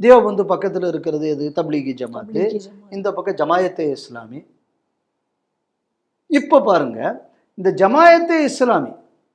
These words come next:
Speaker 1: இந்த அமைப்பு பல பயங்கரவாத செயல்களில் ஈடுபடக்கூடிய அமைப்பு. இந்த அமைப்புக்குள்ள லாயரை வந்து இன்னைக்கு பங்களாதேஷ்ல இருந்து வார்க் கிரைம்ஸ் ட்ரிபியூனல்ல வந்து ப்ராசிக்யூட்டரா போட்டிருக்காங்க. அப்ப பங்களாதேஷோட மெசேஜ் என்ன?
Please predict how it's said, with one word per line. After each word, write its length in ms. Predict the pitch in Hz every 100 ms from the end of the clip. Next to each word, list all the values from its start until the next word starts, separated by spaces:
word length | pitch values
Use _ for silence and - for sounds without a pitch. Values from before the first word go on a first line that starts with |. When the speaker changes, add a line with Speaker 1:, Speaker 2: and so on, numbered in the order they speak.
| _ _ _ _ _ _ _ -
Speaker 1:
இந்த 500 | 156 240 247 240 233
அமைப்பு 460 | 220 277 269 -
பல 220 | 285 254 226
பயங்கரவாத 580 | 208 220 226 214 208 196
செயல்களில் 440 | 202 190 170 202
ஈடுபடக்கூடிய 640 | 180 180 175 165 165 156
அமைப்பு. 360 | 151 151 165 233
இந்த 340 | 185 247 254
அமைப்புக்குள்ள 600 | 247 247 262 - 262 269
லாயரை 520 | 254 196 196 226 226 208
வந்து 200 | 214 262
இன்னைக்கு 240 | 220 208
பங்களாதேஷ்ல 720 | 175 180 233 226 202 202 208
இருந்து 320 | 175 196 226
வார்க் 320 | 180 208 214
கிரைம்ஸ் 300 | 226 214 -
ட்ரிபியூனல்ல 440 | 196 185 180 170 170
வந்து 180 | 170 -
ப்ராசிக்யூட்டரா 640 | 185 185 208 170 160 190 156
போட்டிருக்காங்க. 500 | 147 135 131 120 _ _
அப்ப 320 | - 302 220 220
பங்களாதேஷோட 840 | 294 339 330 330 - 320 302 220 165
மெசேஜ் 420 | 165 277 359 359
என்ன? 240 | 240 143